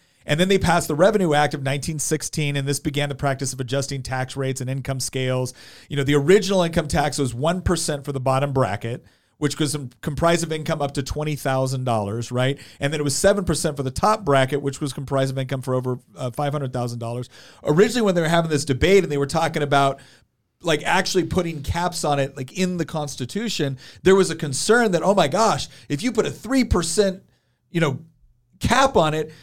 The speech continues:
the federal government might actually tax the whole three percent. Because originally the way that they were justifying this tax is like, "No, no, no, this is gonna be a tax on wealthy people.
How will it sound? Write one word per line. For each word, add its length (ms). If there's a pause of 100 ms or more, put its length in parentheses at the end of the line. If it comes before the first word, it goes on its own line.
(140)
the 80
federal 300
government 500
might 220
actually 420
tax 520
the 180
whole 380
three 320
percent. 760 (580)
Because 500
originally 600
the 100
way 160
that 160
they 140
were 100
justifying 640
this 120
tax 360
is 100
like, 140
"No, 100
no, 80
no, 80
this 160
is 60
gonna 160
be 80
a 40
tax 320
on 140
wealthy 340
people. 560